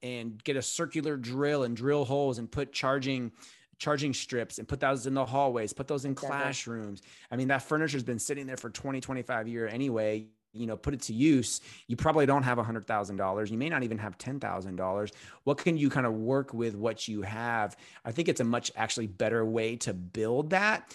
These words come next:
Speaker 1: than, like, just
Speaker 2: Mm-hmm.
Speaker 1: starting brand new. I'd rather buy a house that I have to kinda remodel slowly over time than to maybe buy a brand new house and go, "Oh, I don't like that. I don't like this."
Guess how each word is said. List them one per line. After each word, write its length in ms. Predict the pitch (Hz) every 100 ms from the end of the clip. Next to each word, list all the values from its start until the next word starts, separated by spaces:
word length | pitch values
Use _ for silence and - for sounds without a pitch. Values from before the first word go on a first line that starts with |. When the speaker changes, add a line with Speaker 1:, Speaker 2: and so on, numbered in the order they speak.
| -
Speaker 1:
than, 140 | 127 127
like, 200 | 117 107
just 200 | 123 -
Speaker 2:
Mm-hmm. 160 | 143
Speaker 1:
starting 400 | 127 120 120 110
brand 520 | 98 107 110 110 110
new. 320 | 104 104 117 127
I'd 140 | 123
rather 220 | 156 131
buy 300 | 104 110 110
a 40 | 113
house 380 | 107 113 123
that 100 | -
I 80 | 104
have 180 | 104 113
to 100 | 123
kinda 240 | - 120 104
remodel 720 | 104 113 107 110 113 127 127
slowly 580 | - - 110 117 139 147
over 240 | 147 151
time 540 | - 160 180 196 202 - - - -
than 140 | 139 123
to 60 |
maybe 220 | 131 139 131
buy 220 | 127 120
a 80 | 113
brand 240 | 139 151
new 160 | 143 123
house 300 | 117 120 127
and 80 | 120
go, 80 | -
"Oh, 140 | 160
I 80 | 143
don't 160 | 151 131
like 220 | 135 -
that. 180 | 135 131
I 80 |
don't 200 | 127 127
like 200 | 123 120 110
this." 520 | 123 151 127 113